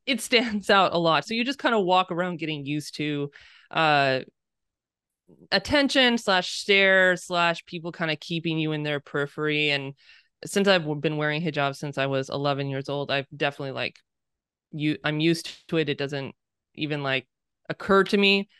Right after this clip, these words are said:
anymore, or I'm just used to performing, being nice and non-threatening, but that's a whole other conversation. Um, so I'm in this conference room. I'm the only hijabi in the room. And, um, at some point it comes up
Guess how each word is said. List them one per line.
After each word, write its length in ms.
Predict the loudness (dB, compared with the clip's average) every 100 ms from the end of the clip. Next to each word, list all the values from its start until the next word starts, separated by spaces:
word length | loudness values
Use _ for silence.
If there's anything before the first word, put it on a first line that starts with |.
| _
anymore, 500 | 2 2 4 2 2 2
or 80 | 2
I'm 140 | 0
just 200 | -4 -8
used 220 | -10 -8
to 140 | -4 -6 _ _ _ _ _ _ _ _ 0
performing, 720 | 0 0 0 0 0 -2 -2
being 300 | -4 -4 -4
nice 340 | -4 -4 -6
and 120 | -8
non-threatening, 640 | -6 -6 -6 -6 -4 -6 -6
but 80 |
that's 180 | -4 -2
a 60 | -4
whole 220 | -4 -6
other 180 | -6 -10
conversation. 800 | -10 -10 -8 -8 -10 -10 -12 -12 -18 -20 -20 _ -2
Um, 320 | 2 2 0
so 480 | 0 2 2 -2 -8 -4
I'm 160 | 0 2
in 120 | 2
this 140 | 0
conference 520 | 0 -2 -2 -6 -6
room. 480 | -6 -6 -4 -6 -6
I'm 120 | -6 -6
the 120 | -6
only 280 | -4 -4 -4
hijabi 460 | -4 -2 -4 -6
in 80 | -8
the 100 | -8
room. 440 | -6 -4 -4 -6 -12 _ _ _ _ _ _ -20 _
And, 600 | 0 2 4 2 0 0
um, 380 | 0 0 0 -2
at 160 | -2 -2
some 300 | 0 0 0
point 400 | 0 0 0 -2
it 140 | -6
comes 340 | -4 -4 -2 0
up 240 | 0 0